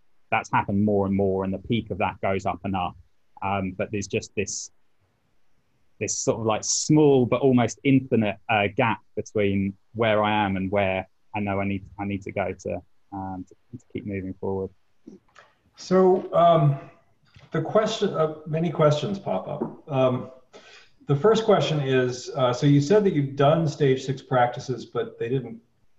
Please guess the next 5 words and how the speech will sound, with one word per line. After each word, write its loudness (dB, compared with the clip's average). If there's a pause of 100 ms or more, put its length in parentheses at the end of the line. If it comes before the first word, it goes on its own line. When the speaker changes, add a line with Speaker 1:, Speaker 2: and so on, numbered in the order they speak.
(140)
Speaker 2:
they -2
weren't, -2 (180)
uh, 0
highly -2
repeatable. -2